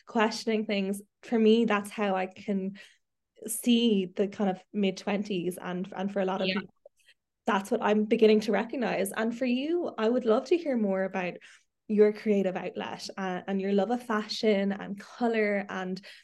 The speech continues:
Speaker 1: sharing that with people, whether it's through your house or your, and your
Speaker 2: Mm-hmm.
Speaker 1: home kind of decor,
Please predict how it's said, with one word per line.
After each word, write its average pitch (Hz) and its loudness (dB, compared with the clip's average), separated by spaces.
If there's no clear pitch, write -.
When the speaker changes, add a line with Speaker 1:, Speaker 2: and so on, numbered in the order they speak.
Speaker 1:
sharing 247 0
that 220 -2
with 220 0
people, 202 -2
whether 185 0
it's 190 -8
through 208 0
your 196 -2
house 196 -4
or 190 -6
your, 190 -6
and 190 -6
your 190 -6
Speaker 2:
Mm-hmm. 196 -4
Speaker 1:
home 196 -4
kind 185 -8
of 180 -10
decor, 202 0